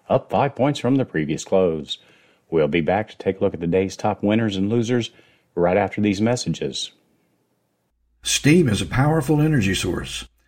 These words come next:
Speaker 2: When you need to keep steam on the steam side and fuel,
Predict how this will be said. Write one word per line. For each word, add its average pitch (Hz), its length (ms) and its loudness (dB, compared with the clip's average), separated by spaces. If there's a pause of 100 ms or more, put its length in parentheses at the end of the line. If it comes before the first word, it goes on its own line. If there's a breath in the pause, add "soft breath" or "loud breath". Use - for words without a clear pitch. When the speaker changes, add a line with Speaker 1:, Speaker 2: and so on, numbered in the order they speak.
(120)
Speaker 2:
When 98 200 -2
you 151 140 6
need 165 240 2
to 127 80 0
keep 123 240 0
steam 131 400 4
on 104 120 2
the 92 60 -2
steam 160 320 0
side 104 460 -4 (180)
and 101 200 -4
fuel, 170 500 2